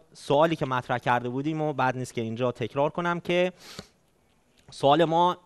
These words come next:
این بوده که به نظر شما اعدام‌های سیاسی می‌تواند صدای اعتراض‌های مسالمت آمیز مردم را خاموش کند؟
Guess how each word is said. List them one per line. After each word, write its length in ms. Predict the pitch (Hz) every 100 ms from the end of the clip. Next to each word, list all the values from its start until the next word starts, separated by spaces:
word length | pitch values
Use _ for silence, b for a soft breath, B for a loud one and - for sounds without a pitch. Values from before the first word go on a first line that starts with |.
| _ _ -
این 180 | 160 160
بوده 220 | 160 165
که 300 | 190 185 175
به 60 | 131
نظر 320 | 127 127 123
شما 280 | - 139 156
اعدام‌های 520 | 123 123 120 127 123
سیاسی 460 | - 131 123 - 165
می‌تواند 540 | 196 190 185 185 180
صدای 400 | - 170 165 160
اعتراض‌های 720 | 151 147 156 143 135 139 147
مسالمت 680 | 143 139 147 139 139 139 -
آمیز 420 | 143 135 151 180
مردم 480 | 143 127 127 123 120
را 120 | 120
خاموش 440 | 117 123 120 120 -
کند؟ 440 | 139 156 185 -